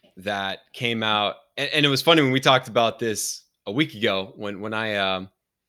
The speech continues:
when I had you, uh, on, on my pod and we talked about doing, doing a, a conversation about Corsi. Corsi, uh, was the flavor of the month, you know, going back ten, fifteen years, people have been using Corsi a lot. And like you said, you see it a lot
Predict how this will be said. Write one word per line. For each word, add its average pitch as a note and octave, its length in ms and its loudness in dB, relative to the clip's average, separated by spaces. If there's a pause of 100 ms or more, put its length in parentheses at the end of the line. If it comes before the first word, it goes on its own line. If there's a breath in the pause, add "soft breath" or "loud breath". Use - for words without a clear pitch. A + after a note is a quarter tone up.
(420)
when A2 120 -4
I A2 60 0
had G#2+ 200 0
you, A2 220 -4
uh, G2 200 2
on, G2+ 340 -2
on G#2+ 120 -6
my A#2 140 -2
pod A#2 280 2
and G2+ 100 -6
we G2+ 80 -8
talked G#2 280 -2
about G2 320 -4
doing, F#2+ 480 -8 (100)
doing G2+ 240 -8
a, F2+ 420 -6
a F#2 80 -12
conversation G2 500 -4
about F#2+ 120 -4
Corsi. G2+ 420 -4 (1160)
Corsi, F#3 800 2 (220)
uh, A#2+ 300 -6
was C3 480 6
the A#2 100 0
flavor B2+ 400 6
of A2 80 4
the G#2+ 80 0
month, G#2 480 -4 (160)
you G#2 120 -8
know, G2+ 60 -6
going G#2+ 260 -4
back G#2 260 0
ten, G#2 420 -4
fifteen G#2 400 -6
years, G2 220 -2
people G#2 240 -8
have G2 80 -2
been G2 120 -6
using F#2+ 200 -8
Corsi G2+ 360 -6
a G2 40 -4
lot. G2 260 2
And G2+ 80 -10
like A2 140 -4
you B2 80 -2
said, G#2 260 -2 (380)
you F#2+ 80 -10
see B2 220 0
it A2 60 2
a G#2+ 40 2
lot G#2 380 4